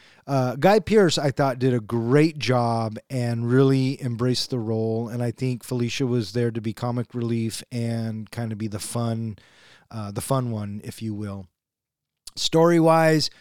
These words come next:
it's a fucking road movie. And what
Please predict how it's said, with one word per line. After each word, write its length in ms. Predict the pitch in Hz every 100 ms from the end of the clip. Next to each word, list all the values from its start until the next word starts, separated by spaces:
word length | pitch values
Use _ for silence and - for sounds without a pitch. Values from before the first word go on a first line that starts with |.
| -
it's 280 | 120 104 -
a 260 | 113 110
fucking 380 | - 131 - 123
road 240 | 123 127
movie. 760 | 127 127 120 123 120 120 120 113 151
And 260 | 135 135
what 260 | 131 143